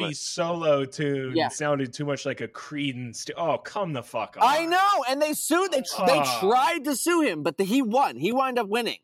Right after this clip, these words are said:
Speaker 1: in that case. So
Speaker 2: Yeah.
Speaker 1: if that's not setting a precedent, you know what I mean? It's sort of like, you can't copyright a vibe, dude. You can't. That's not fair. Like, that,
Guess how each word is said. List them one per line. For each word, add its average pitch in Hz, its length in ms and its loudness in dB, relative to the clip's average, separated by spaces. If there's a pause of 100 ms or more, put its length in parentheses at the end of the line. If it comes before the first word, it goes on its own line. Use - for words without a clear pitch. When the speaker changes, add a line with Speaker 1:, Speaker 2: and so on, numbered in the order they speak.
Speaker 1:
in 156 180 -4
that 190 200 0
case. - 400 -8 (580)
So 226 400 2 (240)
Speaker 2:
Yeah. 104 320 -10
Speaker 1:
if 196 140 4 (140)
that's 208 500 0
not 247 300 2
setting 226 360 0
a 208 40 -2
precedent, 196 520 0 (240)
you 180 160 0
know 175 60 2
what 175 100 2
I 170 40 0
mean? 175 220 0
It's 175 200 -2
sort 185 240 2
of 170 60 0
like, 156 240 2 (180)
you 147 200 -4
can't - 380 -4
copyright 220 480 -2
a 165 40 -2
vibe, 214 340 -2
dude. 160 280 -2
You 175 140 -6
can't. - 420 -4 (880)
That's 214 200 -4
not 233 180 -2
fair. 254 400 -2 (260)
Like, - 300 -2
that, 247 160 2